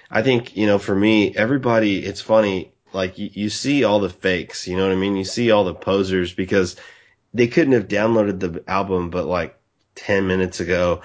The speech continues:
and they're already commenting on their favorite song and, "Oh, it's trash." I'm like, "You, it's no way you could have just listened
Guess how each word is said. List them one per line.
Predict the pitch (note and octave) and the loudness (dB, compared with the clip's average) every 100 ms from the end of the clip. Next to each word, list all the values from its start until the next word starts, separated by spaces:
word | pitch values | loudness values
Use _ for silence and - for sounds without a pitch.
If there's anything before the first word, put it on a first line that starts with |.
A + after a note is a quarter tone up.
| - - | -20 -6
and | G#2 | 2
they're | G#2+ G#2 | 4 6
already | G#2+ G#2 F#2+ | 6 4 2
commenting | F2+ G2 F#2 F#2+ F#2 F2 | -6 -4 -2 0 -2 -2
on | E2+ | -4
their | E2 | -4
favorite | D#2+ F#2 F2+ C#2 | 0 0 0 -8
song | - G2 F#2+ F#2 F#2 F2+ | -4 -2 0 0 0 -2
and, | E2+ E2 - - | -4 -8 -18 -2
"Oh, | G#2 G2+ F#2 | 2 4 4
it's | F#2 - | 2 -4
trash." | - F#2 F#2 F2+ F2 - | -2 0 2 2 0 -2
I'm | F#2+ | 0
like, | F2+ D#2+ - _ _ _ _ - | 0 -2 -18 _ _ _ _ -6
"You, | A#2 | -2
it's | A#2 - - | 0 -2 2
no | G#2+ A2+ | 4 4
way | G2+ A2 | 4 4
you | A2+ | 2
could | F#2+ G#2+ | -2 -6
have | F#2+ | -4
just | F#2+ F2+ | -6 -4
listened | F#2 F2+ G2 | -4 -4 -4